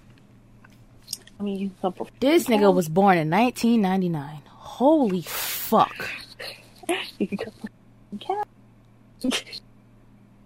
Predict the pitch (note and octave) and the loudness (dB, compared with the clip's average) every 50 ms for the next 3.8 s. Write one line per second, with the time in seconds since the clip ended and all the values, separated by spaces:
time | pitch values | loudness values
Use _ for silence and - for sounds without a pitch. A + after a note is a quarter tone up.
0 | - _ _ _ _ _ - _ _ _ _ _ _ _ _ _ _ _ _ _ | -20 _ _ _ _ _ -20 _ _ _ _ _ _ _ _ _ _ _ _ _
1 | _ - - - - - - - _ _ - - - - - - - - - _ | _ -20 -20 -20 -20 -20 -20 -20 _ _ -4 -4 -4 -4 -8 -20 -20 -20 -20 _
2 | _ _ _ _ _ _ _ _ _ _ _ _ _ _ _ _ - - - A#3 | _ _ _ _ _ _ _ _ _ _ _ _ _ _ _ _ -2 2 4 6
3 | A3+ D4+ D4+ - D#4 C#4+ C4 A#3+ G#3+ G3+ G3 G3 G3+ - - | 8 6 8 8 6 6 6 6 6 6 6 6 6 4 4